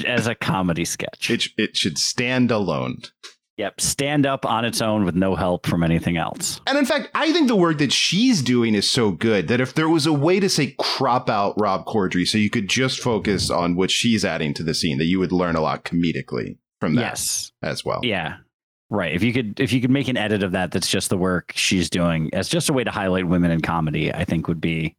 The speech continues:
Speaker 1: I think it's important work.
Speaker 2: It's
Speaker 1: I'll
Speaker 2: important
Speaker 1: just
Speaker 2: work.
Speaker 1: say it.
Speaker 2: And I just, w-, to end this conversation, wanna say I'm a little disappointed in Christopher Scarborough for not telling us ahead of time about the scene. I thought
Speaker 1: Well, no,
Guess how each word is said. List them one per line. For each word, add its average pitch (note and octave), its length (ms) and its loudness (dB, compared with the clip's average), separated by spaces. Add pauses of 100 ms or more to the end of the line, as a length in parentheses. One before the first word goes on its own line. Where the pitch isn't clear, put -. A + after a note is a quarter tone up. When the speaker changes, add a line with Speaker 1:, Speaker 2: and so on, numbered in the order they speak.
(1160)
Speaker 1:
I C#3+ 60 -4
think F#3 140 2
it's G3 100 -2
important G3 340 4
work. E3+ 320 -2 (220)
Speaker 2:
It's A2 160 -2
Speaker 1:
I'll B2 60 4
Speaker 2:
important A2 400 2
Speaker 1:
just A#2+ 80 2
Speaker 2:
work. A#2 80 0
Speaker 1:
say G2+ 160 0
it. D2 80 -6 (340)
Speaker 2:
And B2 500 2
I A#2+ 120 -2
just, B2 260 0
w-, A#2+ 300 2
to A2 280 0
end D3 200 2
this C#3 140 2
conversation, A#2 580 2
wanna G2+ 180 2
say F#2+ 400 0 (280)
I'm G#2 140 0
a G2+ 60 2
little C3 540 2
disappointed G2 840 0
in F2+ 160 0
Christopher F#2 420 -2
Scarborough D#2 680 0
for F2+ 200 -2
not D#2 440 -2
telling D2+ 260 -2
us C#2+ 140 -4
ahead C#2+ 180 -2
of C2 120 -4
time C2 340 -4
about D2 260 -4
the C#2+ 80 -6
scene. C2 400 -4
I D#2+ 140 -4
thought - 280 -2
Speaker 1:
Well, F#3+ 180 0
no, A#3 280 0